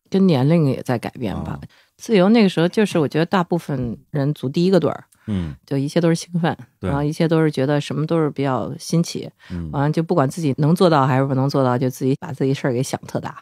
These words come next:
Speaker 2: 嗯，嗯。
Speaker 1: 然后但是每一个里程碑都觉得好像就是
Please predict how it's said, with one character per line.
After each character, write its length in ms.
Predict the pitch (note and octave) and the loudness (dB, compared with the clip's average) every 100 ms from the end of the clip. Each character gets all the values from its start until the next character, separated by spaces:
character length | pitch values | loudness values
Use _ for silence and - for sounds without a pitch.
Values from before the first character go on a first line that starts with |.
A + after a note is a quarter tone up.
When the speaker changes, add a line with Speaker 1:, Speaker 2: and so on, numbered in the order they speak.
| - | -10
Speaker 2:
嗯， 340 | F2+ E2+ D2+ C2+ | -8 -6 -10 -12
嗯。 100 | D2+ | -2
Speaker 1:
然 100 | D3 | 2
后 80 | E3+ | 4
但 180 | F3+ E3+ | 4 4
是 40 | |
每 220 | D3+ C3 | 4 2
一 100 | C3 | 0
个 240 | D3+ F3 D3 | 2 2 4
里 140 | B2+ | 0
程 180 | - C#3 | -2 0
碑 160 | D3 D3+ | 2 4
都 100 | D3+ | 2
觉 160 | B2 | 0
得 100 | C3+ | -2
好 180 | - A#2 | -4 -6
像 220 | - B2 | -4 -4
就 180 | C3 | -2
是 100 | B2 | -4